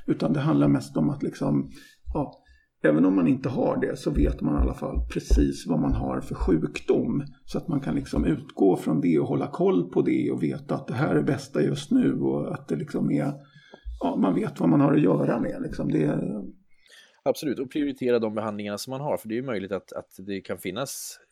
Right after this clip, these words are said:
Speaker 2: eh, ett, det, ofta finns det ju ett, ett gäng behandlingar som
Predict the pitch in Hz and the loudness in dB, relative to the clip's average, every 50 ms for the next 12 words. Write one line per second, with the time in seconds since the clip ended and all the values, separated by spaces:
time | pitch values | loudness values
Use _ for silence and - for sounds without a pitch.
0 | - 107 95 - - - - - - - - - 156 131 131 - _ - - - | -16 -12 -12 -12 -12 -14 -18 -18 -18 -18 -20 -20 -20 -18 -20 -20 _ -20 -16 -12
1 | 113 107 _ - - 110 110 113 127 120 - 113 - - 131 - 120 110 - - | -12 -12 _ -12 -16 -14 -8 -4 -4 -4 -4 -4 -4 -4 -2 -2 -2 -4 -4 -4
2 | 117 110 107 98 98 - 98 - _ - - - 90 90 95 98 107 143 175 165 | -2 -2 -2 -2 -4 -8 -12 -14 _ -20 -16 -14 -12 -12 -10 -6 -2 0 0 0
3 | 143 131 117 107 98 92 85 90 90 90 87 - - 107 95 95 87 | 4 4 4 4 4 0 -2 -6 -4 -4 -6 -4 -4 -6 -6 -6 -10